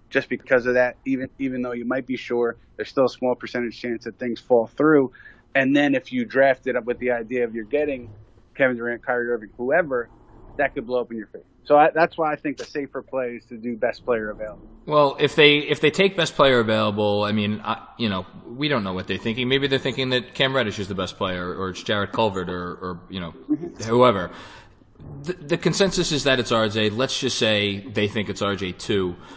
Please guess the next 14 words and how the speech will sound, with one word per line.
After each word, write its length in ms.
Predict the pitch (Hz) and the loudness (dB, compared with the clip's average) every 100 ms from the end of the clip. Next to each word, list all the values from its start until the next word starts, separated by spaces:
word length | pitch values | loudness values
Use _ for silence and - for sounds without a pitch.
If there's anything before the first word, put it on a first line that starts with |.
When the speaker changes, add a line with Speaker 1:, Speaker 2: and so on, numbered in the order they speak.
| - - | -20 -18
Speaker 2:
You've 420 | 117 117 170 196 | -10 0 2 4
done 520 | 175 151 135 127 117 117 | 4 4 2 0 -2 0
a 80 | 113 | 0
lot 420 | 110 113 131 131 | 2 6 8 6
of 80 | 107 | 2
great 200 | 110 107 | -2 -2
reporting, 720 | 98 - 104 98 98 92 92 - | -6 -2 0 0 -4 -6 -10 -8
um, 340 | 101 98 95 98 | -4 -2 -2 -4
of 180 | 95 | -6
reaching 280 | 101 107 113 | -6 -4 -4
out 160 | 104 98 | -4 -6
to 60 | |
people 420 | 98 101 90 95 92 | -6 -6 -6 -8 -8
who 520 | - 101 98 92 | -4 -2 -2 -4